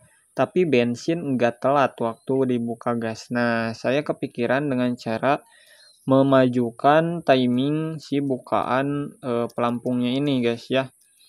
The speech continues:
Eh, memajukannya dengan cara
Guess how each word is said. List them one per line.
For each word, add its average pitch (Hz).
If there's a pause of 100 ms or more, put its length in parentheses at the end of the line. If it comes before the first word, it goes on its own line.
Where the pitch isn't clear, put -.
(460)
Eh, 131
memajukannya 135
dengan 139
cara 127